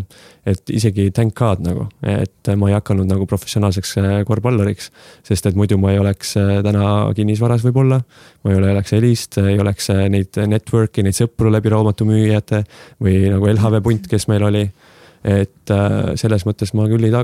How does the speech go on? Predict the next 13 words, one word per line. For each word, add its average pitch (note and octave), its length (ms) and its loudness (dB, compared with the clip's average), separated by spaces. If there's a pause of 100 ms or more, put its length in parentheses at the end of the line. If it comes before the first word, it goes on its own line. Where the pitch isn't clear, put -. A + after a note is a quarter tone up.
ei A2+ 160 0
kahetse A#2+ 320 0
tagantjärgi, G#2 640 -2
aga, G#2 220 0 (100)
aga G#2+ 240 0
mõte A#2 320 0
on G#2+ 220 2
ikkagi G#2+ 260 0
alati G#2+ 320 0
peas, A2 240 0
et - 80 -6
what A2 240 0
if - 220 -4